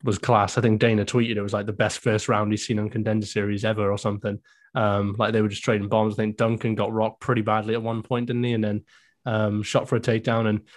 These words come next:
I wouldn't say nearly finished Borshev, but he looked pretty dominant on the mat. Um, Duncan, that is.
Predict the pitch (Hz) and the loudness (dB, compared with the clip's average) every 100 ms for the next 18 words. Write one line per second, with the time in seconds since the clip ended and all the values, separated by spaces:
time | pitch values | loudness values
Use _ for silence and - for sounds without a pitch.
0 | _ _ - 185 196 151 135 135 117 - | _ _ 0 4 6 6 6 4 2 0
1 | 156 160 - 117 113 117 113 113 117 117 | 0 0 -2 -4 -4 -2 -4 -4 -4 -2
2 | 123 117 _ - 156 139 117 127 127 113 | -4 -6 _ -6 -2 0 0 0 2 0
3 | 113 117 110 120 107 113 _ _ - 113 | -2 -4 -4 -2 -2 -4 _ _ -4 0
4 | 107 104 101 - 113 117 107 101 104 110 | 2 0 0 0 0 0 -2 0 -2 -4